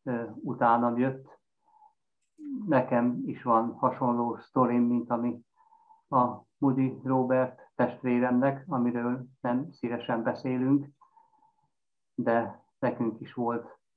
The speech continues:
egyfajta összeszólalkozásunk itt, pont az evangelizáció előtt, pedig úgy készültünk rá a feleségemmel,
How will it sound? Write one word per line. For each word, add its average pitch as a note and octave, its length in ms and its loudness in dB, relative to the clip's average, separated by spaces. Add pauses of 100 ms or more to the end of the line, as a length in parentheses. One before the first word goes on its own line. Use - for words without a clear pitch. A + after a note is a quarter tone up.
(300)
egyfajta A#2+ 760 0
összeszólalkozásunk B2 1400 -2
itt, - 340 -12
pont F3+ 220 2
az C3+ 100 -2
evangelizáció A2+ 960 0
előtt, G#2+ 340 -2
pedig C#3 220 2
úgy C#3 220 4
készültünk A2+ 680 0
rá A2 360 0 (720)
a - 80 -20
feleségemmel, A#2 1040 -2